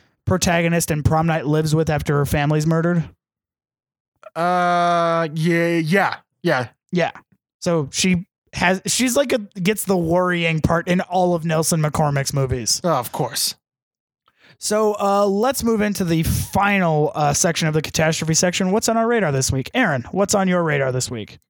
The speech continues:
Speaker 2: Crimson fucking Peak was awesome.
Speaker 1: That it was.
Speaker 2: It was a b-, I mean, I expected it to be better, but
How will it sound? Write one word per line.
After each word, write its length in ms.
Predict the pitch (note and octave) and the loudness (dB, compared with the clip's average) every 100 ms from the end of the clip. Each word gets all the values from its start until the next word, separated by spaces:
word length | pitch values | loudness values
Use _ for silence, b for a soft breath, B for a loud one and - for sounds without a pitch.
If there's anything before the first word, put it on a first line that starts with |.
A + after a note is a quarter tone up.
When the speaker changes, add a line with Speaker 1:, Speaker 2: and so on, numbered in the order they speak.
| _ | _
Speaker 2:
Crimson 500 | - A#3 B3+ G#3 G#3 | 0 0 2 2 2
fucking 480 | F3+ G3+ F#3+ F#3+ F3+ | 2 0 0 0 -2
Peak 360 | D3+ F3 E3 - | 2 0 0 -2
was 180 | D#3 D3+ | -2 2
awesome. 560 | C#3+ B2+ - A#2+ B2 - _ _ _ _ _ _ _ _ _ _ _ _ | 0 0 -4 -6 -8 -14 _ _ _ _ _ _ _ _ _ _ _ _
Speaker 1:
That 160 | D3 E3+ | -2 0
it 80 | |
was. 420 | C#3 B2 F2 - - _ _ _ _ _ _ _ - | 0 -2 -4 -8 -10 _ _ _ _ _ _ _ -2
Speaker 2:
It 80 | F#3+ | 0
was 200 | G#3 F#3+ | 2 0
a 40 | |
b-, 140 | E3+ F3 | -2 0
I 120 | G#3 | 2
mean, 220 | G#3+ G3+ | 2 0
I 160 | E3+ G#3+ | 0 0
expected 460 | - - F#3+ F#3+ | -2 -2 -2 0
it 100 | E3 | 0
to 60 | C#3+ | 0
be 80 | D3+ | 0
better, 340 | C#3+ C#3 C3 | 2 0 -2
but 360 | - F3+ D#3 | -2 -2 -2